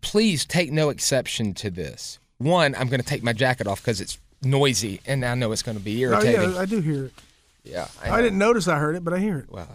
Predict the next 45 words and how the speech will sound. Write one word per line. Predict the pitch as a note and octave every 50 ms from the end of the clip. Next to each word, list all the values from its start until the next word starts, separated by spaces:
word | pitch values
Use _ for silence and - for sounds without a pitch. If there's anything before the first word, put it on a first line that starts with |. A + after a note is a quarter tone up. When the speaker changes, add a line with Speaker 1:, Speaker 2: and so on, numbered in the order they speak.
| - -
Speaker 1:
it's, | G3+ E3 D#3 C3 - -
it's | - - A#2+ - -
always | A#2+ A2+ A2 G2+ G2 -
something | - A#2+ G#2+ G#2 - G2 G2+
with | G#2 G2+ G2
me. | G#2+ G#2 G2 F2+ - _ _ _ _ _ _ _ _ _ -
Um, | B2 B2+ B2 A2+ G2+ F#2+ F#2 - _ _ _ _ _ _ _ _ _ _ _ _ _ _ -
but | C3 B2 E3 D3 B2+
what | D3 E3 D#3+
it | D3 B2+ B2
does | C#3+ D3 D3+ D3+ C#3+ - -
is, | D#2+ A#2 B2 A#2 G#2 F#2+ -
uh, | A#2 A2 G#2+ -
it | - A#2 C3
makes | C#3 C3 A#2 - -
<laughs> | -
me | - -
feel | - F3 - F#3+ F3 C#3+
stupid | A2 - - - - G#3+ A3 - D#3+ A#2
sometimes | - - D3 B2+ C#3 - D3+ C#3+ C3 B2+ A#2+ -
because | - D#3+ - - E3+ D3+ C3+ - - - - _ _ -
I | F#3+
don't | A3+ A#3 A#3 F#3 F3+
realize | G3 G#3+ A#3 B3 A3+ G3+ F3+ D#3+ D#3 C3+
a | D#3
lot | D#3+ D#3 D#3+
of | D#3 -
times | E3 E3 D#3 C3+
that | D3+ E3 D#3 -
you're | - D#3+
Googling | C#3+ C#3+ C#3+ D#3 D3+ F#3 G3+ A3+ B3 B3+ - _ _ _ _ _ _ _ _ _ _ -
'cause | F3+ D#3+ C#3
you're | E3+ E3+ D3+
looking | E3 E3 - F3
at | E3+ D#3
me | D3+ F3+
and | F3+ D#3+
smiling | - - E3 D#3 C#3+ C3+ C#3+ C#3+ D3 D3+ D#3+ E3+ F3+
and, | D3+ C3 C3 B2 B2+ - _
you | - C3+
know, | A#2+ A2+ A#2+ C#3 D3 D3 C3+ C3 C3+
maybe, | D3+ D3+ D3+ C#3 C#3+
you | C3+ B2+ C3 C#3 C#3 C3
know, | A#2+ A2+
whatever. | A2+ A#2+ A2+ A2 G#2+ A2+ C3+ C#3+